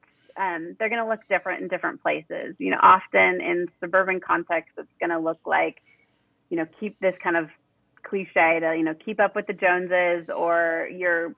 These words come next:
you're kinda all in on your kids and their activities.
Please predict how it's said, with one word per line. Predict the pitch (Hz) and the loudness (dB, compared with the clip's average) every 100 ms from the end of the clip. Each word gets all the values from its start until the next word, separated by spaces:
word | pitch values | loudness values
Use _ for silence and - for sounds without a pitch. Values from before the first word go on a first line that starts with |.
| - | -8
you're | 196 170 - | -6 -6 -4
kinda | 190 - | -4 0
all | 175 190 | 2 2
in | 190 185 180 | -2 -6 -6
on | 165 165 - | -6 -10 -14
your | 165 - - | -18 -16 -6
kids | 196 190 170 | -2 -2 -4
and | 160 | -10
their | 151 113 | -8 -10
activities. | - - 220 196 190 185 180 | -14 -6 -4 -4 -6 -8 -8